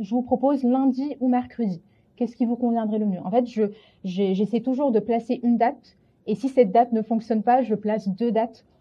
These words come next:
Au moins, euh, voilà, je, on va dire que je le bloque un peu, euh, pour essayer d'avoir, euh, bah, une next step. J'ai, j'ai besoin d'avoir une, une next step, soit pour faire un point,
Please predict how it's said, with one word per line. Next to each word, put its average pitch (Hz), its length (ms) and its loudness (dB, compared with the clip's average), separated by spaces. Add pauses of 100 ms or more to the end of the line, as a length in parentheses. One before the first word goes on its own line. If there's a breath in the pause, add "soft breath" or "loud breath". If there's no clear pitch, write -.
(180)
Au 226 120 2
moins, 233 420 -2
euh, 190 200 -2
voilà, 170 220 -8
je, 165 160 -14
on 165 260 -12
va 185 80 -4
dire 247 160 0
que 214 80 -10
je 196 180 -2
le 208 200 2
bloque 240 340 2
un 226 120 -4
peu, 233 220 -6 (340 soft breath)
euh, 175 180 -4
pour 185 220 -4
essayer 208 280 0
d'avoir, 185 440 -2
euh, 165 180 -6 (920)
bah, 190 320 2
une 196 120 2
next 196 220 -2
step. 320 180 -2 (140)
J'ai, 185 260 -4
j'ai 170 120 -4
besoin 202 300 -4
d'avoir 202 260 -2
une, 180 320 -4
une 175 180 -8
next 175 180 -12
step, 254 200 -4
soit 240 280 -2
pour 220 160 -14
faire 202 160 -6
un 170 100 -8
point, 226 280 -6